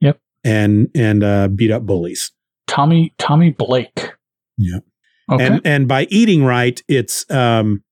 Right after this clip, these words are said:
Speaker 2: uh,
Speaker 1: Cereal for breakfast, didn't
Speaker 2: yeah,
Speaker 1: it?
Speaker 2: good old milk and cereals.
Speaker 1: Yep.
Speaker 2: That's, uh,
Speaker 1: There we
Speaker 2: that's all
Speaker 1: go.
Speaker 2: you need. That's, uh, that's, and then, you know, they thought,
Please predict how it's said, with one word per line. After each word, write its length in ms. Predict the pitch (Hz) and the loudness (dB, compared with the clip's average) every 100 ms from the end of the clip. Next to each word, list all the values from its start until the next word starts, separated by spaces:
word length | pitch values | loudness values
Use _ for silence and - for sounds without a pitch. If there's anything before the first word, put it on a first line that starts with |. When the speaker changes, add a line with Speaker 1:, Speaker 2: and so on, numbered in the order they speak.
| _ _ _ | _ _ _
Speaker 2:
uh, 400 | 120 104 98 98 101 | -2 0 2 0 -2
Speaker 1:
Cereal 460 | - 175 165 139 | -2 0 2 2
for 160 | - - | 0 -2
breakfast, 460 | 175 - - - | 0 -2 -6 -6
didn't 160 | 117 107 | 0 2
Speaker 2:
yeah, 100 | 156 | 0
Speaker 1:
it? 120 | 139 | 0
Speaker 2:
good 160 | 117 175 | 2 2
old 180 | 196 190 | 4 4
milk 280 | 170 214 - | 2 2 2
and 100 | 214 | 2
cereals. 680 | - 151 104 80 - - - | 2 0 0 -4 -12 -14 -2
Speaker 1:
Yep. 100 | 143 | 0
Speaker 2:
That's, 180 | 110 - | 0 0
uh, 220 | 104 98 | -2 -2
Speaker 1:
There 120 | 95 151 | 0 2
we 60 | |
Speaker 2:
that's 80 | 143 | 2
all 80 | 196 | 2
Speaker 1:
go. 40 | |
Speaker 2:
you 80 | 143 | 2
need. 300 | 123 92 104 - | 2 0 -6 -6
That's, 320 | 123 131 131 | 0 0 2
uh, 100 | 139 135 | 0 0
that's, 280 | 127 143 - | 0 -2 -2
and 180 | 185 | -2
then, 200 | 226 269 | 0 -4
you 80 | 302 | -4
know, 140 | 277 262 | 0 2
they 100 | 262 | 2
thought, 240 | 294 | -2